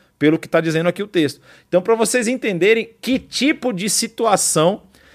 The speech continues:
que os romanos estavam enfrentando e, e, e por que que eles tomaram tanta preuca-, precaução assim com relação a Paulo. E aí quando Paulo vai e diz, "Olha, eu sou judeu, cidadão de Tarso, cidade importante na Cilícia,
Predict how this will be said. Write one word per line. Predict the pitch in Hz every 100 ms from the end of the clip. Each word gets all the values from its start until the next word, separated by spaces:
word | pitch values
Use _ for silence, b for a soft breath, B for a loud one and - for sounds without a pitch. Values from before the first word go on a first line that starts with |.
| b
que | - 226
os | 214
romanos | 226 180 190 233 196
estavam | - 190 196 220
enfrentando | - 196 151 165 214 220 -
e, | 190 226 -
e, | 196 196 170 175
e |
por | - 233 -
que | - 247 -
que |
eles | 214 175
tomaram | 202 180 180
tanta | 170 202 233
preuca-, | - 214 214 202
precaução | - 180 202 175 185 185
assim | - 180
com | -
relação | 196 208 - 196
a |
Paulo. | 214 165 165 123 _ b b b b b -
E |
aí | 202
quando | 220 262 262
Paulo | - 208 202
vai | 156 180 226
e |
diz, | 175 170
"Olha, | 156 170
eu | 190
sou | 214 233
judeu, | 214 160 175 220
cidadão | - 220 208 165 170 262
de | 226
Tarso, | - - 196 - 165
cidade | 180 147 214 220
importante | 214 220 - 185 226 226
na | 208
Cilícia, | - 220 175 208 - 92